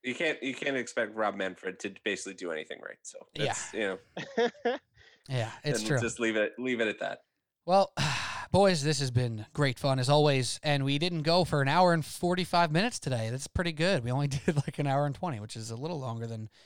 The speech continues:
Speaker 2: probably preferred, but who cares? We had fun.
Speaker 3: Pref-
Speaker 1: Yeah.
Speaker 3: preferred by you.
Speaker 2: Well, you know, people tell me,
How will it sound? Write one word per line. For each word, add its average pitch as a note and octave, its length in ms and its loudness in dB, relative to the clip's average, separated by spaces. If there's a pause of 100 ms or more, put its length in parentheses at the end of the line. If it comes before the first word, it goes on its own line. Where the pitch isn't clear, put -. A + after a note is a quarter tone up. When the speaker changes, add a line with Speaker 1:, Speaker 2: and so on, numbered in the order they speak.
(140)
Speaker 2:
probably C3 280 2
preferred, B2+ 480 -2
but C#3+ 160 4
who F3 120 2
cares? - 360 -4
We C3 120 0
had D3+ 120 0
fun. F3 200 0 (1000)
Speaker 3:
Pref- - 160 -2
Speaker 1:
Yeah. - 40 -16 (120)
Speaker 3:
preferred F#3+ 320 0
by E3+ 140 2
you. D#3 380 0 (640)
Speaker 2:
Well, A#3 320 4
you C#4 160 0
know, A#2+ 320 -2
people C4+ 260 -2
tell A2+ 220 -6
me, A2 220 -6